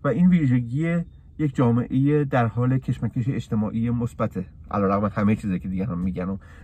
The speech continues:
دربارهٔ سقوط جامعه و همه اینا حرف می‌زنن، که این نشانه‌های کوچک پیشرفت اجتماعی رو ما نباید از بین ببریم و نباید هم، اه، مؤاخذه کنیم. باید از این مسئله استفاده کنیم برای اینکه مرحله به مرحله،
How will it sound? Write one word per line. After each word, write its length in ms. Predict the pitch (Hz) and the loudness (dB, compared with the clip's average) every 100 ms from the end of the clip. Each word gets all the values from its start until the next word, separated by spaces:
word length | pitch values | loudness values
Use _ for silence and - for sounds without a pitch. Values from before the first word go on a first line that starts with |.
| - | -4
دربارهٔ 300 | 101 101 110 | -2 0 -2
سقوط 320 | 120 117 113 | -4 -6 -4
جامعه 280 | 110 101 104 | -2 0 0
و 40 | 104 | 0
همه 120 | 104 | 0
اینا 140 | 98 | 0
حرف 240 | 95 98 107 | -2 -4 -4
می‌زنن، 400 | 104 110 143 175 - - - - | -4 -2 -4 -6 -12 -20 -20 -20
که 280 | - 165 185 - - - - | -2 0 0 -2 -14 -12 -2
این 220 | 165 175 | 0 2
نشانه‌های 720 | 147 139 123 117 127 143 151 | 2 2 2 2 2 2 2
کوچک 920 | - - 135 120 - 135 - 139 139 | -2 -6 -4 -2 -2 -2 0 0 2
پیشرفت 680 | 131 - 120 - 110 110 - | -2 -4 -8 -2 -4 -4 -2
اجتماعی 720 | 117 113 107 - 101 92 - | 0 0 -2 -4 -2 -2 -2
رو 240 | 117 107 107 - - - - | -2 -2 -4 -10 -16 -12 -2
ما 80 | 127 | 2
نباید 260 | 110 101 | 2 2
از 120 | 95 | 0
بین 160 | 95 107 | 0 2
ببریم 540 | 113 107 98 101 95 95 | 2 2 2 0 0 0
و 180 | 95 | 0
نباید 320 | 98 101 110 104 | 2 2 2 0
هم، 300 | 113 107 104 | -2 0 0
اه، 580 | 98 98 95 82 - | 2 0 -2 -4 -4
مؤاخذه 680 | 110 101 104 110 107 104 92 | 0 2 2 2 0 -2 -2
کنیم. 380 | 90 - 78 73 - - - - - - | -2 -6 -8 -10 -14 -18 -18 -18 -20 -12
باید 280 | - 110 113 | -2 -2 0
از 140 | 110 104 | -2 -2
این 160 | 104 - | -4 -4
مسئله 480 | 92 107 - 98 92 | -6 -6 -6 -6 -6
استفاده 460 | - - - 98 127 | -6 -6 -4 -2 0
کنیم 280 | 143 131 | 0 2
برای 120 | 113 104 | 0 -2
اینکه 140 | 135 | -2
مرحله 320 | 107 107 98 | -2 0 0
به 80 | 131 | 0
مرحله، 580 | 131 117 101 101 101 | -2 -2 -4 -4 -4